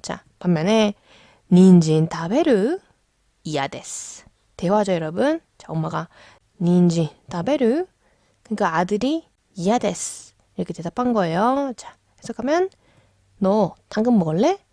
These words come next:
"아니요. 싫어요." 이렇게. 이 말투가 좀 마음에 안 들지만 어쨌든 이런 식으로 이하 데스.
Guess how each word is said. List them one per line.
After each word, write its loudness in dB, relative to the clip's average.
"아니요. 0
싫어요." -4
이렇게. -8
이 -6
말투가 -4
좀 -6
마음에 -2
안 0
들지만 0
어쨌든 -2
이런 4
식으로 -16
이하 -4
데스. -12